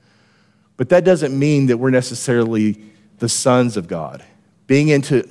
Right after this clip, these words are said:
being adopted into God's family means so much more than we're simply just his offspring. There's a greater and more powerful reasoning behind that or purpose behind that.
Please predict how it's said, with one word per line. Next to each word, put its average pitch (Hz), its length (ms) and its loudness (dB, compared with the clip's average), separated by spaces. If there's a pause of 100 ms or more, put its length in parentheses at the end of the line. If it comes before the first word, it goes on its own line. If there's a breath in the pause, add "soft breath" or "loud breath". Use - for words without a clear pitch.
(120)
being 139 240 2
adopted 127 600 0
into 123 220 -2
God's 120 340 0
family 120 440 0
means 117 280 0
so 135 140 -2
much 123 260 0
more 127 200 0
than 113 140 -2
we're 113 100 -4
simply 113 340 -6
just 107 320 -6
his 101 160 -8
offspring. 92 760 -8 (800 soft breath)
There's 123 160 -2
a 123 60 0
greater 135 880 0 (300 soft breath)
and 117 100 -2
more 123 160 2
powerful 123 840 -2 (840)
reasoning 113 480 -2
behind 104 380 -2
that 85 180 -14 (100)
or 104 80 -14
purpose 127 440 -4
behind 90 360 -14
that. 80 320 -20